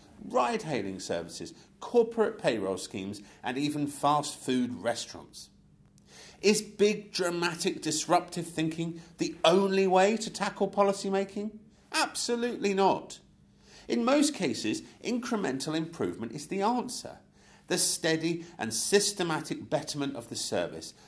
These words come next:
learning by experience and data. But when travel was revolutionized in the eighteen eighties, it was not by creating a marginally improved horseshoe. And it was not a blacksmith who came up with the motor car,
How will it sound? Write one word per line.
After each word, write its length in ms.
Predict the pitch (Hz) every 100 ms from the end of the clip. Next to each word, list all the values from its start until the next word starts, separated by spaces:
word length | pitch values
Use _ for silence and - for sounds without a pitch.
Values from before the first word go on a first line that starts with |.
| -
learning 540 | 107 127 143 147 160 143
by 160 | 117
experience 880 | 98 - - - 127 127 123 123 - - -
and 260 | 104 104 -
data. 460 | 113 107 - - - _ _ _ _ _ _ - - -
But 140 | - 156
when 160 | 208
travel 520 | 208 - 247 254 254 233
was 200 | 214 165
revolutionized 1080 | 190 175 185 190 180 110 82 67 - - - _
in 80 | 127
the 120 | 131 -
eighteen 440 | 165 - 175 160
eighties, 520 | 143 143 - - - - -
it 120 | 143 185
was 160 | 226
not 380 | 147 143 151 -
by 100 | 180
creating 640 | 185 - 147 92 - 101 -
a 80 |
marginally 760 | 170 135 117 104 101 117 127 156
improved 580 | 175 - - 90 120 -
horseshoe. 720 | - 247 254 - - - - - _ _ - - -
And 100 | 220
it 80 | 254
was 100 | 226
not 140 | 285
a 60 | 294
blacksmith 840 | 302 143 175 - - - 80 - -
who 100 | 147
came 260 | 147 147
up 100 | 143
with 120 | 123
the 60 | 113
motor 340 | 110 151 156
car, 340 | - - 92